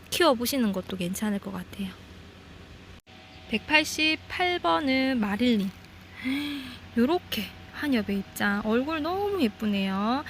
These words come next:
전체적으로 녹을 굉장히 꽉 잡고 있는 그런 아이인데요. 그래서 그런지, 자,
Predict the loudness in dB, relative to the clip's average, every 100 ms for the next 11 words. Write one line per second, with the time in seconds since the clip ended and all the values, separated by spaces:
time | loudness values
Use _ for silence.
0 | -10 -12 -8 2 2 2 2 2 4 0
1 | 0 0 2 2 0 2 2 4 2 0
2 | -6 2 2 2 -4 -10 -10 -8 -4 0
3 | 2 2 2 2 0 0 0 2 4 2
4 | 2 0 2 0 2 2 4 4 4 0
5 | -2 0 0 2 -2 -10 -14 -16 -16 -16
6 | -16 -14